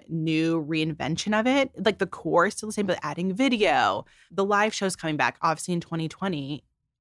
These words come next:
everything changed. It's like planning live shows with so many talent. And then it was like, "Oh, actually, no, everyone just gets to stay home." So I think that too will come back in a really strong way in the next few years.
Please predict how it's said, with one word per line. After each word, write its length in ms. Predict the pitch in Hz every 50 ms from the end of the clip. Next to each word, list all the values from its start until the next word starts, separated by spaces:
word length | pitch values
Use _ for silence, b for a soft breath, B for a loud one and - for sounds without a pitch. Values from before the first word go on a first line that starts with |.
| _ _ _ _ _ _ -
everything 400 | 170 165 170 165 - 165 147 156
changed. 520 | - - 214 214 180 143 135 151 170 165
It's 140 | 151 147 -
like 260 | 160 156 147 - -
planning 360 | - - 202 190 190 185 180 170
live 240 | 156 165 165 170 170
shows 140 | - 175 165
with 100 | 170 170
so 120 | - 175
many 180 | 160 165 151 151
talent. 280 | - - 180 180 156
And 60 | 139 151
then 80 | 147
it 40 | 151
was 100 | 147 -
like, 180 | 135 135 - _ -
"Oh, 200 | 202 208 202 - _ _ _ _ _ _ _ _ -
actually, 320 | 185 180 - - - 180
no, 140 | 165 147 143
everyone 240 | 143 143 156 156 160
just 200 | - - - -
gets 220 | - 202 - - -
to 60 | 190
stay 260 | - - - 143 151
home." 360 | 160 170 139 90 82 95 - -
So 120 | - - 196
I 60 | 202
think 260 | - 190 185 165 147
that 280 | 156 135 123 147 170 - -
too 240 | - - 160 156 156
will 120 | 165 170
come 460 | 170 - - 180 170 170 170 185 - - - 156
back 340 | - - - - 165 175 -
in 80 | 170 160
a 100 | - -
really 280 | 143 151 156 143 135 147
strong 380 | - - - - - 139 147
way 480 | - 135 131 90 85 120 156 180 208 -
in 100 | - 170
the 80 | 175 156
next 240 | - - - -
few 120 | - 170 165
years. 600 | 156 135 110 110 135 165 190 220 254 254 -